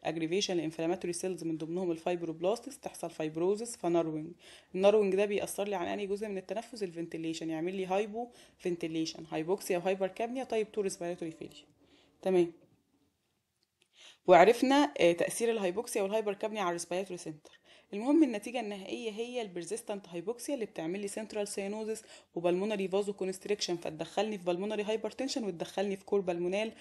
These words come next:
رايت سايد هارت فيلير وسيستميك كونجيشن. تمام،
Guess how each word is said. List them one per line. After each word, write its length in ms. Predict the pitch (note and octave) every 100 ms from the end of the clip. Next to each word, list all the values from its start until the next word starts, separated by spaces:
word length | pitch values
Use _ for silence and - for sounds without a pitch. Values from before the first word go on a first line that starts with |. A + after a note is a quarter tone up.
| - - _
رايت 180 | G3+ G#3+
سايد 260 | - G3+ F#3+
هارت 220 | G3 -
فيلير 340 | G#3 G#3 G3+
وسيستميك 720 | F3+ - E3+ - F#3+ G3 - - -
كونجيشن. 440 | F3+ D#3 C#3 - _ _ _ _ _
تمام، 300 | F#3+ F#3 E3+